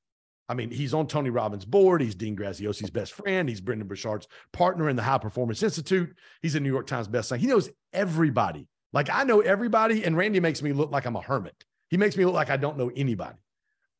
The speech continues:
And we're sitting there at my conference, and Jen Gottlieb's on stage, who's one of the top female speakers in the world right now.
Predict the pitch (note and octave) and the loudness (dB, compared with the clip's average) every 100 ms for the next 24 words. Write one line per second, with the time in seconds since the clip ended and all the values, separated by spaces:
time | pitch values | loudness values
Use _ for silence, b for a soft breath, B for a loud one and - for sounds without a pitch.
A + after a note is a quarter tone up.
0 | _ _ C3 F#3+ - C4 A#3+ F#3+ C#3 A#2+ | _ _ 2 2 2 -6 -2 0 2 2
1 | B2 B2+ - D3+ C3+ B2+ B2 A2+ D3+ F3+ | 0 -4 0 -2 -2 -6 -4 -2 0 2
2 | D#3+ B2+ A#2 A2+ G2 A2+ - G#2 F#2+ F2+ | 2 2 0 0 -2 -6 -4 -4 -4 -4
3 | A2+ G#2+ B2 G2 F#2 A#2+ B2 - A2+ A2 | -4 -2 -4 -4 -6 -6 -6 -6 -4 -4
4 | G#2 - A#2 G2+ G2 - F3+ C#3 B2+ A#2+ | -6 -8 -10 -10 -12 -2 0 0 -2 -4
5 | F2+ E2+ D#2+ D2 | -6 -12 -16 -20